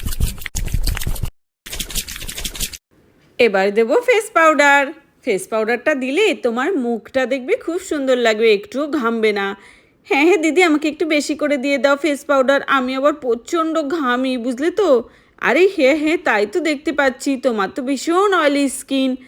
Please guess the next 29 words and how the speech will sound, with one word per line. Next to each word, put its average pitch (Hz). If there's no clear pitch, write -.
হ্যাঁ, 294
চলো 311
এবার 190
দেব 202
আমরা 233
আইশ্যাডো। 311
ওয়াও, 262
গ্লিটারি 254
আইশ্যাডো। 381
হ্যাঁ, 233
হ্যাঁ, 349
একটু 262
গর্জিয়াস 208
না 226
সাজলে 240
কি 330
ভালো 220
লাগবে? 277
ঠিক 415
আছে, 339
দাও, 294
দাও, 269
আমার 202
আবার 214
গ্লিটারি 240
আইশ্যাডোগুলো 269
ভীষণ 269
ভাল 269
লাগে। 226